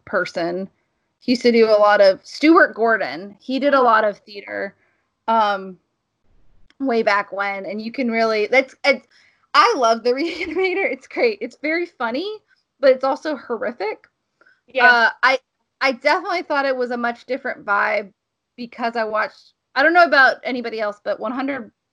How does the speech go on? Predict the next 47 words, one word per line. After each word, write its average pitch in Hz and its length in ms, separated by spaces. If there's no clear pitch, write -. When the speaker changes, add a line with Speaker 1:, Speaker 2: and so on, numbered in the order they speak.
Speaker 1:
Bravo's 285 520
one 247 140
hundred 247 440
Scariest 226 540
Movie 208 260
<laughs> - 20
Moments. 202 500
The, 262 440
Speaker 2:
Woo! 466 60
Speaker 1:
that 807 280
T 330 100
V 285 140
show 254 280
got 226 140
me 240 100
to 233 80
watch 226 240
a 226 60
lot 202 280
of 202 200
horror 220 540
movies. 202 500
Speaker 2:
One - 160
of 285 40
Speaker 1:
'Cause 294 100
I, 262 100
Speaker 2:
my 254 60
Speaker 1:
it, 254 60
it 269 100
Speaker 2:
favorite. 233 300
Speaker 1:
came 320 200
on 294 180
every 254 200
single 247 340
Halloween, 233 640
and 233 160
Reanimator's 247 680
on 233 140
that 214 200
list, 269 300
and 220 80
it's 214 140
this 226 180
really 269 280
gross 233 340
scene, 226 520
but, 262 600